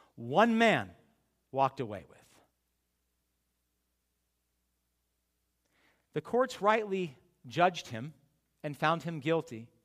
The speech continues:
and sentenced him to a hundred and fifty years in prison. You say, "Well, he was pretty old when he committed the crime. How's he going to,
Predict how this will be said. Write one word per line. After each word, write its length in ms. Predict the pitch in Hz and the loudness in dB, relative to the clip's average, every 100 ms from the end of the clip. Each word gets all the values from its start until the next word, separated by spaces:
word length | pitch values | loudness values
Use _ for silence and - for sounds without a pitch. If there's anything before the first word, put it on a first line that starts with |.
| _ _ _ _ 147 | _ _ _ _ -6
and 160 | 156 | -6
sentenced 400 | - 220 226 - | -2 -2 -2 -6
him 160 | 185 175 | -8 -6
to 140 | 175 | -6
a 40 | 156 | -4
hundred 320 | 185 196 180 | -2 -4 -4
and 100 | 170 | -4
fifty 300 | 190 180 175 | -6 -6 -8
years 580 | 170 196 156 151 - - _ _ _ - | 0 2 2 -2 -8 -16 _ _ _ -18
in 80 | 143 | -6
prison. 380 | 202 196 127 104 | 0 0 -2 -12
You 60 | |
say, 100 | 127 | -4
"Well, 160 | 165 151 - _ _ _ _ _ _ _ _ _ _ | -4 -4 -10 _ _ _ _ _ _ _ _ _ _
he 160 | 127 | -16
was 100 | 151 | -16
pretty 280 | - 208 185 | -8 -4 2
old 240 | 185 190 | 2 2
when 100 | 165 | -2
he 60 | 160 | -8
committed 340 | - 175 175 | -6 -6 -6
the 60 | 151 | -8
crime. 360 | - 208 180 127 | -4 0 0 -2
How's 280 | 135 190 | 0 0
he 80 | 180 | 0
going 280 | 175 175 170 | -6 -6 -8
to, 280 | - 170 | -6 -6